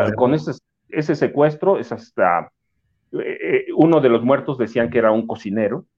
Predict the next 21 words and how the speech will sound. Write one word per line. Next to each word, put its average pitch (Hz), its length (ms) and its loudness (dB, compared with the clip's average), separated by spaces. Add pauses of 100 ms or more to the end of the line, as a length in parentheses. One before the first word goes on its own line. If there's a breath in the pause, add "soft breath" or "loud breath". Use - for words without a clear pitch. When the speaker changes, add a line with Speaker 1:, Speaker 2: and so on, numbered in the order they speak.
(400)
Speaker 1:
Ujú. 123 420 -10
Speaker 2:
¿sí? 117 380 -10
De, 107 180 -2
de, 98 400 -4
que, 98 220 -4
que 104 140 -6
fabrican 101 760 -4
drogas 123 480 2
por 104 140 -8
diseño. 131 320 -4
Yo 143 160 -2
digo, 170 180 -4 (160 loud breath)
"Si - 140 -2
aquí 175 160 -4
tenemos 196 340 2
muy 185 140 4
buenos, 233 320 2
seguramente 135 520 0
vino 175 200 2
a 143 40 2
aprender". 123 540 0